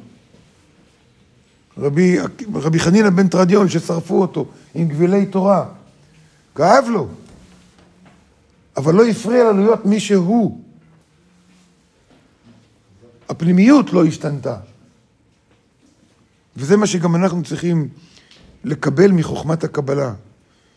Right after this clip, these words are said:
שלא חשוב מה שקורה לנו, לא חשוב מה אנחנו עוברים. נכון, צריך לטפל במה שעוברים, צריך לטפל, לא אומר שלא,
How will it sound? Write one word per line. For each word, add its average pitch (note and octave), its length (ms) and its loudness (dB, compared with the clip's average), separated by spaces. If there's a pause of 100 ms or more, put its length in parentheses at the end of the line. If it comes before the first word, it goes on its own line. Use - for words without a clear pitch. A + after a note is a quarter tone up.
(340)
שלא D3 260 0
חשוב G#3+ 360 0
מה G3 80 4
שקורה F#3 400 -2
לנו, C3 320 -6
לא C#3+ 100 -2
חשוב F#3 360 -2
מה F#3+ 100 2
אנחנו F#3 320 0
עוברים. D#3 420 -2 (1200)
נכון, G#3 320 2
צריך G3+ 320 0
לטפל F3 460 2
במה D3 240 -2
שעוברים, A#2 420 -6 (260)
צריך E3 260 -8
לטפל, F#3 460 2 (260)
לא D#3 80 0
אומר F3+ 180 2
שלא, F#3+ 460 -2